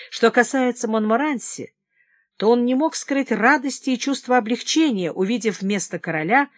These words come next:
молодого принца. После Павии армия боялась появления короля. Солдаты говорили, что над Франциском висит злой рок,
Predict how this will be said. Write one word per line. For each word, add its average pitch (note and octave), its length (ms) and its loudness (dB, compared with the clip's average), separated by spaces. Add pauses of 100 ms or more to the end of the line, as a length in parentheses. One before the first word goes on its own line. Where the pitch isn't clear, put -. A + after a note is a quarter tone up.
(120)
молодого F#3 520 0
принца. D#3 520 -8 (960)
После A3+ 340 4
Павии G3+ 640 -4 (200)
армия A3+ 440 4
боялась A3+ 580 2
появления D#3+ 580 -4
короля. D3 440 -6 (600)
Солдаты A3 480 4
говорили, A#3+ 480 2
что G#3+ 260 -4
над G#3+ 220 0
Франциском B3+ 960 -2
висит A3 400 -4
злой G3+ 380 6
рок, B3 440 2